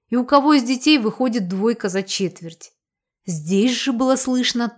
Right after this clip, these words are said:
только жужжание мухи, попавшей между оконными рамами. Поднявшись на второй этаж, Серафима подошла к поблескивающей от лака высокой деревянной двери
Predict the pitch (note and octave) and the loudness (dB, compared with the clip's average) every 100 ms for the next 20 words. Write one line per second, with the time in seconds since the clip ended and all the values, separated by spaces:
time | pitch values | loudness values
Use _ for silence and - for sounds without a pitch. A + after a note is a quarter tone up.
0 | _ A#3+ B3+ B3 A3+ G#3 D#3+ F3+ F3+ F3+ | _ 2 2 0 -4 -4 -2 -2 0 0
1 | F3 E3 D#3 F3+ _ _ _ E3 - G3+ | -2 -4 -8 -16 _ _ _ -8 2 2
2 | B3+ - A#3+ _ _ _ A3 C4 G#3 E3 | 4 0 -8 _ _ _ 0 2 0 0
3 | - F#3 F3+ F3+ F3 F3 D#3+ D#3+ D#3+ E3+ | -2 -2 0 0 0 -2 -4 -6 -8 -14
4 | _ _ _ _ _ _ _ _ G#3+ G#3+ | _ _ _ _ _ _ _ _ 0 2
5 | D#4+ - C4 A#3+ G#3 - C#4+ C4 - D#4+ | 0 0 -2 -4 0 2 4 2 2 0
6 | - - _ _ - C4+ C#4 C#4+ F4 - | 0 -14 _ _ -2 2 4 4 2 2
7 | A3+ A3 - D4 D4 G#3+ F#3+ A#3+ C#4 - | 0 0 2 0 2 0 2 0 0 -4
8 | A3 A#3 G3+ G#3 F#3 F3+ F#3+ G3 F#3 F3+ | -2 -2 -2 -2 -4 -2 -2 -2 -6 -4
9 | - F#3+ G3 F#3+ _ _ F3+ E3+ D#3+ E3 | -2 -4 -4 -12 _ _ -6 -4 -4 -4
10 | E3+ D#3 E3 D#3 D#3 - | -6 -6 -8 -8 -10 -14